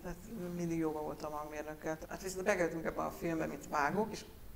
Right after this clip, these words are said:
onnantól kezdve, abban a pillanatban nekünk egy olyan presztízsünk lett.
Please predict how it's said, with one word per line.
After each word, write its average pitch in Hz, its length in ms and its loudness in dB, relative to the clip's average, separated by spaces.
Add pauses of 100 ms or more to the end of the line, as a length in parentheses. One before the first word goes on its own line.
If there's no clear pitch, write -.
onnantól 196 440 4
kezdve, 175 280 0
abban 196 140 6
a - 100 0
pillanatban 156 720 4
nekünk 226 320 4
egy 220 60 8
olyan 349 240 6
presztízsünk 156 640 2
lett. - 360 0